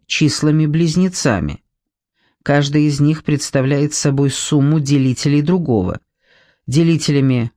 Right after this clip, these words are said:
двести восемьдесят четыре являются один, два, четыре, семьдесят один и сто сорок два. Их сумма равна двести двадцать делителями.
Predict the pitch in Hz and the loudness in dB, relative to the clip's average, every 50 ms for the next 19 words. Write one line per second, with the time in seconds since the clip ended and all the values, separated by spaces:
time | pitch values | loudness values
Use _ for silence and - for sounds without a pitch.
0 | _ - 123 127 135 147 143 131 - - - 139 135 143 147 131 - 143 135 131 | _ -4 -2 0 2 2 2 0 0 -2 0 0 2 2 0 0 2 0 0 2
1 | 131 - - - - - - 151 - - 247 269 208 143 127 139 139 135 135 139 | 0 -2 -2 -4 -2 -2 -4 -2 -2 0 0 0 0 0 0 0 0 2 2 2
2 | 131 127 123 113 - - - 127 117 117 - _ _ _ _ _ _ _ _ _ | 2 0 0 -2 -4 -4 -2 -2 -2 -2 -6 _ _ _ _ _ _ _ _ _
3 | _ - 143 139 127 139 139 127 123 123 120 123 120 120 120 143 180 208 220 - | _ 0 0 0 2 2 2 2 2 0 0 0 0 2 2 0 -2 -4 -6 -4
4 | - 143 131 - 135 131 131 156 185 196 190 - _ _ _ _ - - - - | -4 -4 -2 0 0 0 2 0 -2 -2 -4 -8 _ _ _ _ -12 -4 0 2
5 | 160 139 127 127 123 - - 131 - - 131 127 120 120 120 123 139 160 202 226 | 2 2 2 0 -2 -2 -2 -2 0 0 0 0 0 0 0 2 2 0 0 -4
6 | - _ _ _ _ - 135 - - - - 165 160 - - 190 196 196 190 180 | -6 _ _ _ _ -6 -4 -4 -4 -2 -2 -2 0 0 0 0 0 0 0 0
7 | 180 147 120 98 - - - _ _ _ _ _ _ _ _ _ _ _ _ - | 0 2 2 0 -2 -4 -10 _ _ _ _ _ _ _ _ _ _ _ _ 0
8 | 160 151 - - - - 151 135 143 147 147 147 147 143 147 147 147 143 139 139 | 0 0 -2 -4 -2 0 2 2 2 2 2 0 0 0 2 2 2 2 0 -2
9 | 139 _ _ _ _ _ _ _ _ _ _ _ _ _ _ _ _ _ _ _ | -4 _ _ _ _ _ _ _ _ _ _ _ _ _ _ _ _ _ _ _
10 | _ _ _ _ _ - 131 135 170 190 196 - - - 254 233 190 180 175 160 | _ _ _ _ _ -2 2 2 4 2 2 0 -2 -2 0 0 2 2 2 2
11 | 147 139 139 - - 165 156 156 - - - - _ _ _ _ _ _ _ _ | 2 0 -2 -2 -2 -2 -2 -4 -8 -10 -12 -14 _ _ _ _ _ _ _ _
12 | _ - 123 117 123 156 208 233 233 196 170 151 - - - 156 143 151 147 147 | _ -6 -6 -2 0 0 2 2 2 2 2 0 0 0 0 2 2 2 2 2
13 | 147 147 143 143 | 2 2 0 -2